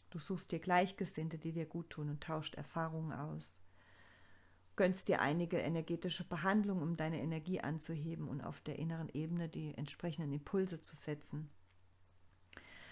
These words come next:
Manchmal wirst du auch durch Zufälle und Zeichen in deinem Leben geführt und bekommst entsprechende Informationen übermittelt und lässt dich dann auch führen.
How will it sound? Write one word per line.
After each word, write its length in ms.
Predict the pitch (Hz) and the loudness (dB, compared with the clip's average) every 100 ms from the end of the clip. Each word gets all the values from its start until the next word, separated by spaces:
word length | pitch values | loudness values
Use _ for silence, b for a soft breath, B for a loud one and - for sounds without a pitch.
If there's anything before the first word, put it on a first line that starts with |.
| B - | B 6
Manchmal 440 | 220 233 233 208 | 8 8 8 8
wirst 300 | 247 262 247 | 8 6 4
du 100 | 208 | 2
auch 280 | 156 180 165 | 4 2 2
durch 380 | 185 175 160 - | 0 0 -2 -6
Zufälle 720 | - 220 226 214 190 175 151 | 2 4 4 2 4 4 2
und 180 | 160 | 0
Zeichen 560 | - 208 202 233 226 170 | 0 6 8 8 6 2
in 120 | 151 | 0
deinem 360 | 160 156 160 160 | 0 0 0 0
Leben 380 | 160 185 185 175 | 2 2 2 0
geführt 960 | 175 - - 254 262 185 - - - - | -4 -8 4 12 12 10 4 -6 -12 0
und 80 | 185 | 0
bekommst 480 | 190 214 220 - 202 | 4 10 10 8 2
entsprechende 720 | 180 - 190 185 214 196 190 | 2 2 2 4 6 6 6
Informationen 800 | 185 185 180 175 - 208 220 226 | 4 4 4 4 4 6 10 8
übermittelt 640 | 156 165 165 151 156 147 | 8 2 2 0 -2 -2
und 140 | 160 160 - - - - - - - | -2 -4 -8 -20 -20 -20 -20 -20 -8
lässt 420 | - 254 262 - 151 | 0 2 2 -2 -2
dich 180 | 147 | -4
dann 200 | - 143 | -2 -2
auch 160 | - 139 | -2 -6
führen. 840 | - - 160 143 127 101 87 - | -8 -4 -2 0 -2 -4 -6 -10